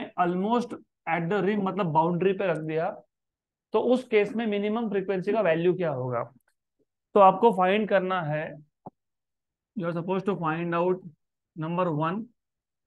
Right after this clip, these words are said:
minimum frequency if R is equal to pi centimeter। Number two,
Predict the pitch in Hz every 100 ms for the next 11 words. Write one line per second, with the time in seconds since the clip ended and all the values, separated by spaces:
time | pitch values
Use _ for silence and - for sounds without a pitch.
0 | _ _ - 247 170 180 202 175 175 170
1 | 175 170 190 240 226 _ _ _ _ _
2 | 190 202 - _ - - _ _ 165 180
3 | 185 180 - 160 185 180 170 165 165 180
4 | 180 - _ 151 143 147 165 160 180 175
5 | 190 233 - _ _ _ _ _ 160 170
6 | 175 196 180 247 196 127